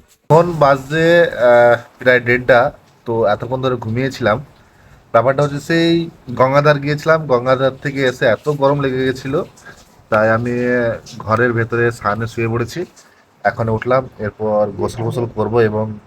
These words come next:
খাওয়া দাওয়া করবো। দিয়ে খাওয়া দাওয়ার পরে যাব ভিডিও করতে।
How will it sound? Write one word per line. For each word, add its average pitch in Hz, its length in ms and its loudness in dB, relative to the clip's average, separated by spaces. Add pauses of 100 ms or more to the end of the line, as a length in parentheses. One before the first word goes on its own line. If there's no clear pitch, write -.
খাওয়া 101 160 0
দাওয়া 110 160 0
করবো। 104 320 -4 (880)
দিয়ে 107 240 0
খাওয়া 110 180 2
দাওয়ার 120 180 4
পরে 127 540 2 (140)
যাব 123 520 0 (420)
ভিডিও 131 240 0
করতে। 104 360 -2